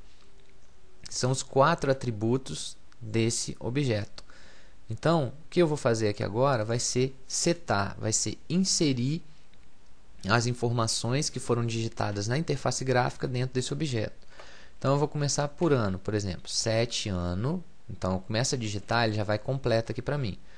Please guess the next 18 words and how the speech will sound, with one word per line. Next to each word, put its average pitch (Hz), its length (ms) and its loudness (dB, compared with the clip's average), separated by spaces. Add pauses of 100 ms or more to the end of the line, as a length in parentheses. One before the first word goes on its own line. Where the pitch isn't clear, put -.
(240)
Sete - 400 -2
ano, 95 360 0 (140)
escolhi 127 420 0
aqui. 139 300 -4 (880)
Então, 117 120 2
aqui 127 220 0
dentro, 120 400 2
aqui, 160 260 -2
eu 131 100 4
tenho 135 200 0
que - 60 -8
colocar 143 340 0
o 139 60 0
que 190 200 -4
que 196 80 -2
eu 196 60 0
quero 147 320 2
setar 131 580 0